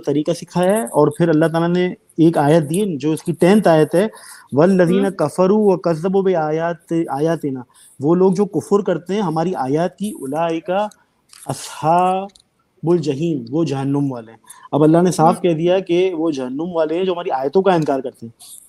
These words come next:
Speaker 1: اور اگر آپ آگے جا کے اس میں پڑھیں تو اس میں اللہ نے کہا کہ "اے اہل کتاب، ہمارا رسول تمہارے پاس آ گیا ہے جو کتاب الہی کی بہت سی باتوں کو تمہارے پاس کھول کے بیان کرتا ہے جس میں تم
Speaker 2: ہوں۔
Speaker 1: اختلاف کرتے تھے، اور تمہارے پاس ہماری طرف سے نور اور کتاب آ گئی ہے۔"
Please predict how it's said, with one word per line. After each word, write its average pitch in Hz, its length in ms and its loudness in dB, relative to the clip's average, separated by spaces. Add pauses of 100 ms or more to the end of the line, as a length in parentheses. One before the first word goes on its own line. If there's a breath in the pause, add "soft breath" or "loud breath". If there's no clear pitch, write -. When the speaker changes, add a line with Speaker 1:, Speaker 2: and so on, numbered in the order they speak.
(360)
Speaker 1:
اور 160 200 0
اگر 165 160 2
آپ 180 120 0
آگے 147 260 0
جا 190 140 2
کے 185 120 -4
اس - 140 -6
میں 180 80 0
پڑھیں 165 340 -2 (340)
تو 165 80 -2
اس 160 140 -6
میں 180 80 -4
اللہ 165 220 -2
نے 175 120 -4
کہا 165 240 -4
کہ 196 120 -4
"اے 170 560 -4
اہل 170 160 0
کتاب، 170 340 -4
ہمارا 160 280 -2
رسول 165 300 -4
تمہارے 151 260 -6
پاس 180 180 -6
آ 147 200 -6
گیا 180 200 -2
ہے 214 40 -2
جو 214 120 -6
کتاب 151 400 -6
الہی 180 520 -2
کی 202 140 -6
بہت 151 220 -2
سی 196 140 -2
باتوں 151 400 -2
کو 185 100 -2
تمہارے 156 260 -4
پاس 185 100 -6
کھول 180 260 2
کے 202 80 2
بیان 170 300 0
کرتا 165 280 -2
ہے 202 60 0 (500 soft breath)
جس 156 200 -2
میں 214 80 4
تم 214 200 2
Speaker 2:
ہوں۔ 214 100 0
Speaker 1:
اختلاف 208 440 4
کرتے 180 240 2
تھے، 190 100 2
اور 214 100 4
تمہارے 170 360 2
پاس 185 260 2
ہماری 175 260 0
طرف 185 220 -4
سے 220 100 -2
نور 190 440 -2 (400)
اور 151 160 0
کتاب 170 400 2
آ 147 80 2
گئی 123 220 -4
ہے۔" 120 40 -10